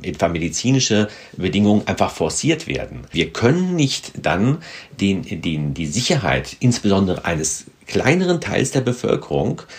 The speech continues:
nämlich der fünfundsiebzig oder achtzig und Älteren, äh, über das, über das Wohl aller stellen und, äh, sagen, dafür müssen wir jetzt allen,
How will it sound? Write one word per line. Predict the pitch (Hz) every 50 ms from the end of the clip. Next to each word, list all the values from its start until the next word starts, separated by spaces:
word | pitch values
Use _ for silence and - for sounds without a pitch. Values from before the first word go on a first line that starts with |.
| - - -
nämlich | - 95 92 104 107 107 -
der | - 95 87 90 95 107 113 107 - - - -
fünfundsiebzig | - - 98 95 104 101 - - 87 - - - 104 - -
oder | 87 85 - -
achtzig | - - - - 98 101
und | 98 - -
Älteren, | 92 101 117 - 110 87 85 101 - - - - - - - -
äh, | - 95 90
über | - - 143 151 139 139 123
das, | - 98 - - - -
über | - 113 92 104
das | - 95 - - - 87
Wohl | 82 80 85 95 92 -
aller | - - 120 147 170 147 -
stellen | - - - - - - 85 92 104 -
und, | - - 98 95 - - - - 101 101 -
äh, | 98 95
sagen, | 82 - 82 80 80 85 95 104 - - - - - -
dafür | - 95 110 117 - 147 135
müssen | 110 104 113 127 - - 110
wir | 101 90
jetzt | 80 92 92 - - -
allen, | - 87 98 107 117 131 123 123